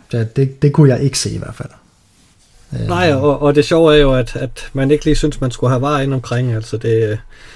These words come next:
Speaker 2: det er lidt sjovt, at, at var bruges i rigtig mange sammenhæng, men lige her, der, der kunne man ikke finde vognen, hvor, hvor den stod henne.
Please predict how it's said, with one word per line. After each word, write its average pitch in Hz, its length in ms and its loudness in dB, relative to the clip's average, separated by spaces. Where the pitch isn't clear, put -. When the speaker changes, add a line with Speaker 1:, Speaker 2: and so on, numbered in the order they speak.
Speaker 2:
det 135 100 -2
er - 40 2
lidt 135 140 0
sjovt, 143 340 4
at, 120 160 2
at 139 200 -2
var 139 160 2
bruges 147 340 4
i 131 120 2
rigtig 151 320 2
mange 143 200 2
sammenhæng, 135 400 0
men 131 140 0
lige 156 140 4
her, 147 140 4
der, 151 160 2
der 156 160 -2
kunne 151 180 0
man 143 120 2
ikke 156 160 2
finde 151 220 4
vognen, 143 260 2
hvor, 127 280 0
hvor 131 120 -2
den 143 160 0
stod 143 260 4
henne. 147 300 4